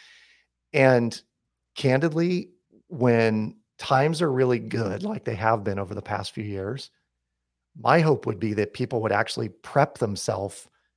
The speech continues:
for the times that are gonna be challenging, because this pendulum is always swinging back and forth. Um, so for me personally,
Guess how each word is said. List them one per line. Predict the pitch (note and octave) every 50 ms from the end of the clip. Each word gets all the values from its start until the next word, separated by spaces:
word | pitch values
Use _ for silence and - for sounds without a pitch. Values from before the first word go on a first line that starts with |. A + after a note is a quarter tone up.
| _ _ _
for | - - C3+ A#2+
the | G#2+ -
times | - - A2 A2+ A2+ A2 G2+ -
that | B2+ G#2+
are | G#2+
gonna | G2 A#2 G2+ G#2
be | G2 G2 F#2+
challenging, | - - A2+ A2+ B2+ A#2+ G2 - - - - B2
because | - B2 - - C3 A#2 G#2+ G2+
this | A#2+ C3 -
pendulum | - - C3+ B2+ A#2+ A#2 A#2+ A#2 A2+
is | A2 G#2 A#2
always | A2+ C3+ E3 D3 G2+ - -
swinging | - - G#2+ - C#3+ B2 A#2+
back | A#2+ - - - -
and | - - -
forth. | - - - - D3+ - _ _ _ _ _ _ _ _ _ _ _ _ _ _ _ _
Um, | A#2+ A#2 A2+ A2 G#2+ G#2 G2+ G2 F#2+ F#2 - _ _ _ _ _
so | - - D#3+ C3+
for | - - - - - - E3+ C#3+
me | B2 B2 C3 C3 B2+ C3+ D#3 F3+
personally, | F3 - - E3 E3+ - - F#3+ F#3 F#3+ G#3 A3+ A#3 G#3